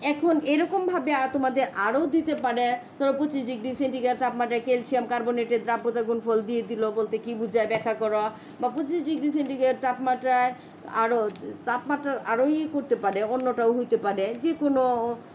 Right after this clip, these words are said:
ও, এমনিতেই দিয়ে দিল যে এম হাইড্রোক্সাইডের দ্রাব্যতা গুণফল two point five into ten to the power minus থার্টি নাইন বলতে কি বুঝো, ব্যাখ্যা করো, এরকম আরও, আরও অনেক দিতে পারে। আচ্ছা, যাই হোক, সবই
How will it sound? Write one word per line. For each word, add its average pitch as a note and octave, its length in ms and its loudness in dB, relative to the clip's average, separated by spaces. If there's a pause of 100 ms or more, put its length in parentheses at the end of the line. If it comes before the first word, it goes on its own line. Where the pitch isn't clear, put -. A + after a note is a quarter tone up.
(280)
ও, - 20 2 (360)
এমনিতেই A3+ 460 0
দিয়ে A#3+ 240 2
দিল G3 140 4 (500)
যে D4 80 2 (240)
এম C4 80 2 (100)
হাইড্রোক্সাইডের B3 800 2
দ্রাব্যতা A#3 340 -2 (100)
গুণফল A#3 440 2 (600)
two B3 80 -2 (160)
point A3+ 280 2 (440)
five A3+ 180 2 (120)
into G#3+ 220 -4
ten A#3 180 2
to A3+ 100 0
the G#3 120 -2
power G#3+ 200 2 (120)
minus G#3 340 -2 (220)
থার্টি A#3+ 220 -2 (140)
নাইন G#3+ 140 0 (120)
বলতে A3 280 2
কি A#3 160 -6
বুঝো, G#3+ 240 0 (260)
ব্যাখ্যা D#4 320 0
করো, A3+ 200 2 (160)
এরকম D#4 280 0 (140)
আরও, A3+ 140 4 (120)
আরও B3+ 160 2 (500)
অনেক A#3 220 -2 (500)
দিতে D#4 280 2
পারে। D#3 200 -2 (460)
আচ্ছা, F#3+ 260 -2
যাই F3+ 180 4
হোক, D#4 120 2 (400)
সবই D4 280 4